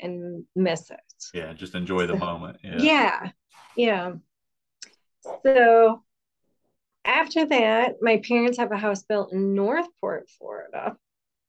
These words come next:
Speaker 1: And, um, this is a, a little bit different. My mother's dog, Baby, dies. And she's sad. And that night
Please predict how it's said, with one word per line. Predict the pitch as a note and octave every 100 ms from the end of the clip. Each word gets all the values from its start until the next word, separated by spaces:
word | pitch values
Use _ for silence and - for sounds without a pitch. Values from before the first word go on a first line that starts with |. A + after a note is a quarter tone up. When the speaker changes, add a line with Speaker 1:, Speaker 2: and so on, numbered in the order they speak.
| _ _ _ _ _ -
Speaker 1:
And, | G3+ G3 F#3 F#3 F#3+
um, | F#3 F3+ F3+ F3+ F3+ F#3 -
this | A3+ A3+
is | C#4+ G#3
a, | F#3 - _ _ -
a | F#3+ F#3+
little | F#3+ G3 F#3
bit | F3 -
different. | E3 - F3+ - -
My | G3 G3
mother's | G3 G3 G#3 A3 B3+ B3+ A3
dog, | G#3 G3 F#3+ E3+
Baby, | F#3 F#3 F3+ D#3
dies. | D3 - - - - _ _ _ _ _ _ _ _
And | G3+ G3+ F#3+ F#3 F#3 F#3+ - - _ _ _ _ _ _ _ _ _ _ _ _ _ _ _ _ _ _
she's | - - D4 D4 -
sad. | - A3 G#3 G#3 G#3 G#3
And | G#3+
that | A3 A3+ -
night | A3+ G#3+ A3